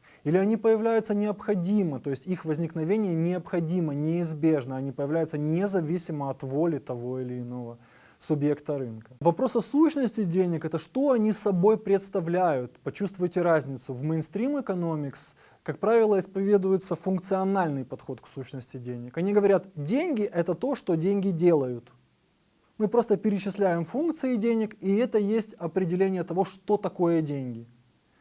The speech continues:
Но не во всех теориях это так. То, что представляют собой деньги, и то, что деньги делают, это разные вопросы.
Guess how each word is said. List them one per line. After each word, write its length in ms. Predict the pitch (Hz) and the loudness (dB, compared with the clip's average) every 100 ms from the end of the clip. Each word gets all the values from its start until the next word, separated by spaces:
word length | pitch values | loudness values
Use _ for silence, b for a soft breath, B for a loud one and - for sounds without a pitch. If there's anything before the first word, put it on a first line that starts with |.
| b b b b | b b b b
Но 300 | 151 170 185 | -2 2 2
не 180 | 185 190 | 4 2
во 120 | 185 | 2
всех 300 | 180 - 247 | 2 0 -4
теориях 480 | - 180 160 143 135 | -2 -2 -2 -2 -6
это 140 | 143 131 | -12 -14
так. 260 | - 120 - _ _ _ _ | -14 -16 -18 _ _ _ _
То, 160 | 190 | 6
что 180 | 180 180 | 6 0
представляют 920 | - 190 175 - 170 151 196 277 254 | 2 4 4 4 0 0 2 2 0
собой 360 | - 156 139 135 | -4 -6 -4 -4
деньги, 480 | 131 127 123 123 123 b - | -6 -6 -8 -12 -18 b -10
и 80 | |
то, 200 | 139 185 | -2 -2
что 160 | 170 156 | 0 -2
деньги 340 | 151 175 147 | 0 0 0
делают, 560 | 147 135 208 247 147 - | -2 2 2 4 0 -4
это 220 | 139 127 135 | -14 -8 -4
разные 380 | 139 139 143 | -4 -4 -8
вопросы. 500 | 131 123 - 127 - | -10 -12 -14 -18 -18